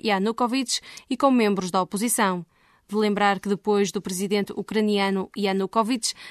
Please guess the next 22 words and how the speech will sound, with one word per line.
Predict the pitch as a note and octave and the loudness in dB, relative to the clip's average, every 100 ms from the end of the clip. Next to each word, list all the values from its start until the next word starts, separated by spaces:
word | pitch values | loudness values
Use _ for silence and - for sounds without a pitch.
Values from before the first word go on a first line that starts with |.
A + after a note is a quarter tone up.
| - | -14
rejeitar | - A3+ B3+ A#3+ C4 | -4 0 0 4 4
um | B3 A#3 | 4 2
acordo | G#3+ C4+ B3+ G#3 | 2 2 2 2
com | G#3 | 2
a | G3+ G3+ | 4 4
União | A#3+ C4+ A3+ | 4 4 4
Europeia | F#3+ - G#3 A3+ C4 - | 2 2 2 2 0 -2
a | |
favor | G#3+ A3 F#3+ G#3 | -2 -2 0 0
do | G3+ | -2
fortalecimento | G#3 D#4 C#4 A#3+ - A3+ A3+ G#3+ | -2 -2 0 0 0 2 2 0
de | G3+ | 0
laços | G3+ G#3+ A3 A3 - | 4 6 4 0 -4
com | G3 | -4
a | F#3 | -2
Rússia, | G#3+ A3 B3 G#3+ - - - - | -2 0 2 0 -4 -20 -8 0
uma | D4 | 4
vaga | C#4 C4 B3+ | 6 4 4
de | A#3 | -2
protestos | C#4 C#4 G#3+ G#3 - - - | -4 -2 -2 -2 -6 -6 -4
abala | F#3+ G3+ G3 G3+ - | 0 2 4 0 -2
a | G#3+ G#3+ | 0 0